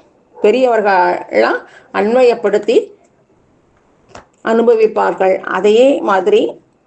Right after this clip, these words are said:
நம்ம, நாமும் இந்த பாசுரத்துல முடிஞ்சவரை அனுபவிச்சிருக்கோம். மேலும் நாம்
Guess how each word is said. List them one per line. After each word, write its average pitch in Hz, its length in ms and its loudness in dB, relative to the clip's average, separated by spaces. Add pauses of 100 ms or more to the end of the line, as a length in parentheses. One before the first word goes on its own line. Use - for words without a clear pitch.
(280)
நம்ம, 208 320 0
நாமும் 220 600 0 (220)
இந்த 262 320 0
பாசுரத்துல 196 720 -2 (540)
முடிஞ்சவரை 202 720 0 (360)
அனுபவிச்சிருக்கோம். 190 960 0 (640)
மேலும் 247 720 0 (220)
நாம் 226 320 0